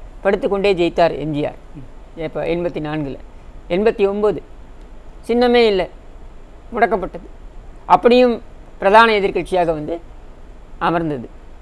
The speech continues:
அதுல பெரிய ஒரு விஷயம் என்னன்னா, மருங்காபுரி, மதுரை கிழக்கு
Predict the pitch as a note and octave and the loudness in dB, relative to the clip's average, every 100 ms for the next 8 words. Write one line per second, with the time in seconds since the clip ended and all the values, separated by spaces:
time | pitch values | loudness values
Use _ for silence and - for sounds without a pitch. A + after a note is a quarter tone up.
0 | - - - - - - - - - C#3+ | -18 -18 -18 -18 -18 -20 -20 -16 -8 -6
1 | D3+ F#3+ G3+ A#3+ A3+ F#3 E3+ G#3+ G3+ E3+ | -4 -2 2 2 2 0 -4 -6 -6 -6
2 | E3 C3 F#2+ - - - - - - - | -6 -8 -12 -18 -20 -20 -18 -18 -18 -20
3 | - - D#3+ F#3+ A3 G#3+ G#3+ A#3+ A#3+ - | -18 -6 -2 2 2 2 2 0 -2 -4
4 | F3 F#3+ G3 F#3+ F3+ F3 | -2 0 0 0 -2 -4